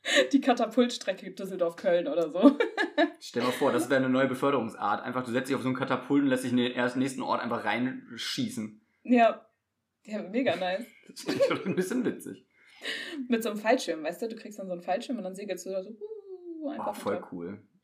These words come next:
Speaker 2: Das würde ich schon gerne mal
Speaker 1: Ja.
Speaker 2: machen. Ich würde auch gerne mal Fallschirm springen. So einen Tandemsprung würde ich schon gerne mal machen.
Speaker 1: Oh, ich auch. Das haben, das haben wir letzte, diese Woche noch bei Bachelorette gesehen. <laughs>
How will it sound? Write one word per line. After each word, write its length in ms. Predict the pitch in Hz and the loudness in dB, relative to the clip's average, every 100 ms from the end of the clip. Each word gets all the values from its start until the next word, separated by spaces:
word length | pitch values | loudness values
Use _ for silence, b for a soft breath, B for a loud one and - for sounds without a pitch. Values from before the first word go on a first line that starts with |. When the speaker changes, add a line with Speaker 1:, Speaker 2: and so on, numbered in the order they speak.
| _ | _
Speaker 2:
Das 140 | - - | -18 -12
würde 120 | 98 | -10
ich 40 | |
schon 140 | 98 101 | -8 -8
gerne 140 | 92 | -6
mal 40 | 98 | -6
Speaker 1:
Ja. 40 | |
Speaker 2:
machen. 100 | 98 | -4
Ich 40 | 113 | 0
würde 120 | 120 | 0
auch 60 | 113 | 2
gerne 140 | 113 | 0
mal 60 | 113 | 0
Fallschirm 340 | 110 123 104 | 0 -2 -6
springen. 260 | - 107 101 | -6 -8 -6
So 40 | |
einen 80 | 104 | -6
Tandemsprung 400 | 110 123 127 123 | -2 -2 -2 -6
würde 100 | 117 | -8
ich 40 | 110 | -8
schon 120 | 113 | -8
gerne 140 | 101 | -8
mal 60 | 101 | -10
machen. 220 | 104 104 _ _ _ _ | -12 -16 _ _ _ _
Speaker 1:
Oh, 40 | - - | -10 -8
ich 120 | - - | -8 -6
auch. 340 | 254 247 233 B B | -2 0 -2 B B
Das 120 | 240 240 | -4 0
haben, 200 | 247 247 _ | 0 -2 _
das 580 | 226 - _ - 302 - | -20 -20 _ -20 -18 -2
haben 60 | |
wir 100 | 254 | 2
letzte, 300 | 254 294 - - | 2 0 -4 -4
diese 140 | 302 | -4
Woche 140 | 294 | 0
noch 140 | 302 277 | 0 2
bei 100 | 277 | -2
Bachelorette 480 | 269 - 269 - - | -2 -2 -2 -2 -4
gesehen. 520 | 247 233 294 294 | 0 4 4 4
<laughs> 40 | - | 0